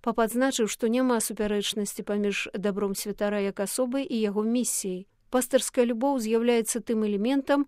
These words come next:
які звязвае жыццё, накіраванае на пошук асабістага кантакту з Хрыстом.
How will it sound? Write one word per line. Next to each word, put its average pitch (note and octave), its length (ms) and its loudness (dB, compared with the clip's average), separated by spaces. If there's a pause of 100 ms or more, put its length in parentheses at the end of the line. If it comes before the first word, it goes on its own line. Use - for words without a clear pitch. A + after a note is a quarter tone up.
які C#4 320 0
звязвае A#3 560 2
жыццё, G#3 320 -2
накіраванае A3+ 640 0
на G#3+ 160 0
пошук A3+ 400 -4
асабістага A3 640 -4
кантакту G3+ 560 -4
з - 80 -6
Хрыстом. F#3+ 540 -6